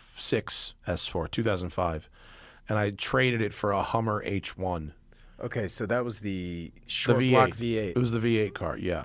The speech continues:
Speaker 2: For a
Speaker 1: Yeah.
Speaker 2: Hummer H one.
Speaker 1: For a Hummer H one, which financially the, they, they were, they were aligned. They
Speaker 2: Compatible,
Speaker 1: yeah,
Speaker 2: yeah.
Speaker 1: yeah, yeah. But,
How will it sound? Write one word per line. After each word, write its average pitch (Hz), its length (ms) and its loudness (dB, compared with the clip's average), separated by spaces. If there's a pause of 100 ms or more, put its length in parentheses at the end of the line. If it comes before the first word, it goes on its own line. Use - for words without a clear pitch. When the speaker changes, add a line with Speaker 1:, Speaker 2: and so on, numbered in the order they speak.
Speaker 2:
For 113 160 -2
a 95 140 -2
Speaker 1:
Yeah. 95 100 -2
Speaker 2:
Hummer 110 240 -4
H - 280 -8
one. 87 120 -4
Speaker 1:
For 120 80 8
a 107 60 4
Hummer 110 220 2
H 95 200 -2
one, 80 300 -4
which 117 200 2
financially 156 840 6
the, 120 160 4
they, 120 260 2
they 120 320 0
were, 135 380 4 (340)
they 123 120 4
were 139 220 6
aligned. 98 600 2
They - 80 -14 (180)
Speaker 2:
Compatible, 95 380 0
Speaker 1:
yeah, 139 140 6
Speaker 2:
yeah. 120 80 4
Speaker 1:
yeah, 113 60 4
yeah. 110 180 2
But, 101 260 0